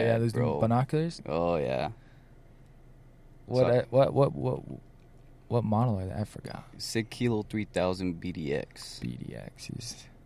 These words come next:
Speaker 1: It's freaking awesome.
Speaker 2: Yeah, how's the glass quality? I've heard, so I've seen some mixed reviews that the glass quality's not great, but the rangefinder capability's super, like, it's real fast,
Speaker 1: I
Speaker 2: real
Speaker 1: think
Speaker 2: accurate.
Speaker 1: I think the glass is real nice, dude. Like, the, it's, like, real clear, crisp,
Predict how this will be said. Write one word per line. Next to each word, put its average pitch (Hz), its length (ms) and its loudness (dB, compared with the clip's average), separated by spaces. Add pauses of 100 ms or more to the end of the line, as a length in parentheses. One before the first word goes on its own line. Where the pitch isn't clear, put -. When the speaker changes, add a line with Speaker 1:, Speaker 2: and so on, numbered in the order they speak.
(180)
Speaker 1:
It's - 120 -10
freaking 71 460 -6
awesome. 57 540 -6
Speaker 2:
Yeah, 98 260 0
how's 156 240 8
the 170 80 2
glass 113 260 4
quality? 98 420 -2
I've 113 160 2
heard, - 360 2
so 117 140 4
I've 113 160 4
seen 139 260 -2
some 120 160 0
mixed 107 200 2
reviews 101 300 2
that 92 80 -6
the - 60 -8
glass 98 300 2
quality's 117 400 0
not 127 180 -2
great, 131 200 -6
but 110 160 -4
the 95 120 0
rangefinder 98 580 -2
capability's 107 520 -4
super, - 340 -6
like, 107 160 0
it's 101 200 -6
real 107 120 2
fast, 101 480 -4
Speaker 1:
I 78 100 2
Speaker 2:
real 113 80 4
Speaker 1:
think 107 140 6
Speaker 2:
accurate. 110 240 -6 (220)
Speaker 1:
I 92 80 4
think 196 220 -4
the 117 100 0
glass 92 380 2
is 92 120 -4
real 85 200 -2
nice, 92 340 -2
dude. 90 220 -4
Like, 85 220 0
the, 76 80 -4
it's, 71 300 -6
like, 98 160 2 (160)
real 104 280 4
clear, 104 500 0
crisp, 104 360 -2